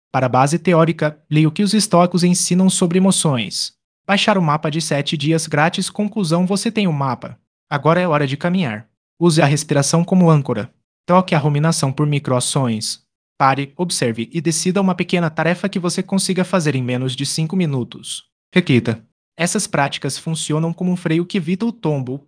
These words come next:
não prometem milagres, mas previnem crises.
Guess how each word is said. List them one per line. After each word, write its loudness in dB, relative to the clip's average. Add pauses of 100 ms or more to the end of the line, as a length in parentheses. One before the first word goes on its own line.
não -2
prometem -2
milagres, -2
mas 0
previnem -2
crises. -6